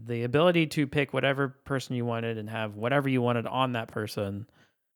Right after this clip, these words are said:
was, was fun. It, it just, it was a little bit detrimental to the, to the overall experience, I guess.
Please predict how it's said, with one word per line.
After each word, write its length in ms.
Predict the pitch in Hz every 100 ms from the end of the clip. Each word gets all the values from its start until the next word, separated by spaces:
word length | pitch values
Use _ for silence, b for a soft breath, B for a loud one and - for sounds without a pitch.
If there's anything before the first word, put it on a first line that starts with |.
| _
was, 480 | 127 120 127 120 117
was 240 | 120 120
fun. 640 | - - 131 98 101 107 -
It, 240 | 120 113 123
it 100 | 120
just, 440 | 113 107 - - _ _ _ _
it 80 | 127
was 100 | 123
a 40 | 120
little 160 | 127
bit 160 | 113 113
detrimental 680 | 117 - 107 107 101 98 -
to 140 | - 101
the, 400 | 101 101 104 113
to 160 | 131
the 160 | 127 139
overall 400 | 147 135 127 113
experience, 580 | - - 95 98 - -
I 60 |
guess. 360 | - 120 117